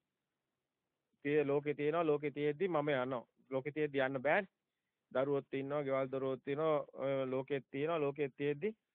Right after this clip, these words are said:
යන්න බෑ දුකයි. ඉතින් මා, ඉතින් ලතෝනි දෙනවා, අඬනවා. මැරෙනවා කියලා හිතනවා.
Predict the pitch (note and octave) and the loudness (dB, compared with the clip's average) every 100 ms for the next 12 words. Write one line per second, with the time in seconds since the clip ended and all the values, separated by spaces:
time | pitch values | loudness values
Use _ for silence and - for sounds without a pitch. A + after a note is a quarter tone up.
0 | _ _ _ - B2+ C3 B2+ D#3 F3 F3 | _ _ _ -4 0 0 2 2 2 0
1 | D#3 A#2+ _ _ _ _ _ _ _ _ | 0 -2 _ _ _ _ _ _ _ _
2 | _ _ _ _ - D3+ D3 C3 B2 D3 | _ _ _ _ -8 -2 0 0 -2 -4
3 | D3 C3 - C3+ C3+ B2 B2 D3 D3+ B2+ | -2 -2 -2 -6 -4 -4 -2 -2 -2 -2
4 | D3 C3 C3 E3+ _ _ _ _ _ _ | -2 -2 -4 -8 _ _ _ _ _ _
5 | _ _ _ _ _ _ _ _ _ C3 | _ _ _ _ _ _ _ _ _ -2
6 | C3+ C#3 C3+ B2+ C3 B2+ C3 D3 A#2+ E3 | 2 2 0 0 0 0 0 0 0 -4